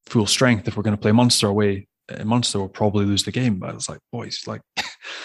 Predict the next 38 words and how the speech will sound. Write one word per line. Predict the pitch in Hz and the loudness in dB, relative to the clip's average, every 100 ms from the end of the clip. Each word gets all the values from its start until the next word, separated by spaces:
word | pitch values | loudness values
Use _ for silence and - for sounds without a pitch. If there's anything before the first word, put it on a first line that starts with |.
| - - - _ - | -16 -20 -20 _ -4
actually, | 139 - 117 104 117 | -2 2 4 6 6
they've | 113 | 4
got | 127 | 2
the | 110 | 2
situation | - - 123 123 - | 0 2 4 4 4
where | 107 107 98 _ - | 4 2 0 _ -4
they've | 117 | -2
got | - - | -2 2
kids | 139 104 | 4 4
and | 104 | 2
they've | 98 | 0
got | - | 2
a | |
million | 110 120 117 107 | 4 6 6 4
people | 127 120 113 101 | 2 2 0 0
that | 98 | 0
aren't | 98 104 - | 0 -2 2
playing. | 135 135 | 6 6
So, | - | 4
you | 117 113 | 4 4
know, | 107 117 _ | 4 0 _
stick | - - 113 | -6 -2 0
out | 85 | 0
your | 110 | 2
best | 117 - | 2 4
side." | 143 120 | 4 4
So | - | 4
it'll | 120 120 | 4 4
be | 131 | 4
really | 151 156 | 4 4
interesting | 143 131 120 127 | 0 0 -2 0
to | - | 0
see | 127 | 0
what | 98 | 0
selection | 120 98 110 | 0 0 0
they | 104 | 2
go | 147 156 | 4 4
with. | 101 139 | 4 0